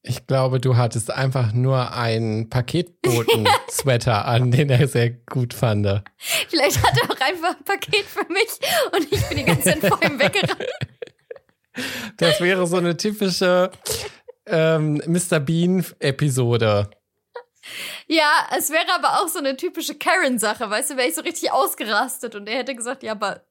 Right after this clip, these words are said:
Speaker 2: sind Sie nicht Natalie Hoffmann? Hier ist das Paket.“
Speaker 1: Es hat auch ein bisschen, es ist auch ein bisschen SpongeBob co-, coded.
Speaker 2: Schon.
Speaker 1: Aber nun gut, ja.
Speaker 2: Finsterlinge sind es übrigens, die einem sonst, äh,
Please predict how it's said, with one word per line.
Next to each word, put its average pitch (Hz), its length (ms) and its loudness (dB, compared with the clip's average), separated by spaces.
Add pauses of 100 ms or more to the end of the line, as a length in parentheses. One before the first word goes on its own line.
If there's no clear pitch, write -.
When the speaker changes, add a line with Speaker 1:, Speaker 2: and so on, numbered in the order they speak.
(120)
Speaker 2:
sind 285 360 -2
Sie 277 120 -2
nicht 254 200 -8
Natalie 247 400 -2
Hoffmann? 269 520 -4 (180)
Hier 254 260 -8
ist - 220 -10
das - 160 -10
Paket.“ 269 480 -4 (1400)
Speaker 1:
Es - 100 -6
hat 175 100 0
auch 170 120 0
ein 151 80 0
bisschen, 175 400 -2
es 143 240 -6
ist 143 100 -4
auch 151 180 -2
ein 160 100 0
bisschen 160 240 -2
SpongeBob 135 500 -2
co-, - 160 -4 (240)
coded. 107 540 -2 (180)
Speaker 2:
Schon. 220 540 -2
Speaker 1:
Aber 143 240 2
nun 143 200 2
gut, 127 280 0 (300)
ja. 147 240 0 (380)
Speaker 2:
Finsterlinge 220 1040 0 (200)
sind 214 300 -6
es 208 100 -4
übrigens, 190 760 -8
die 247 180 -4
einem 190 320 -2 (380)
sonst, 214 760 -6
äh, 190 320 -4